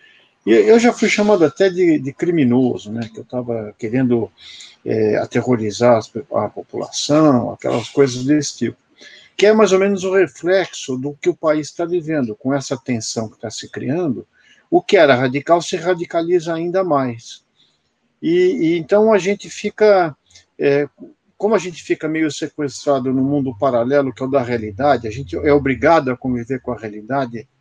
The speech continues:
em termos bastante intensos, é, é, às vezes é uma surpresa você deparar com esse clima de, de, digamos, de, de viagem pro imaginário,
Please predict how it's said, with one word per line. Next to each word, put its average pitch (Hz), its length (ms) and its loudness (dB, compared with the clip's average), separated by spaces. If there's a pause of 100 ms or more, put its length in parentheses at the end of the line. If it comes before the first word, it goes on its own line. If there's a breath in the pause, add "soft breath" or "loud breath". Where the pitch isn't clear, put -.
(100)
em 123 100 -2
termos 123 280 0
bastante 117 520 -4
intensos, 156 760 -4 (580 soft breath)
é, 165 360 2
é, 170 80 2
às 147 120 4
vezes 175 140 4
é 196 40 4
uma 202 140 4
surpresa 185 720 4
você 156 320 -2
deparar 143 440 -2
com - 120 -10
esse 143 280 -10
clima 151 460 -2 (380)
de, 139 460 0
de, 131 440 -2
digamos, 127 600 -4
de, 135 240 -2
de 120 260 -6
viagem 139 720 2 (460)
pro 147 200 2
imaginário, 139 800 0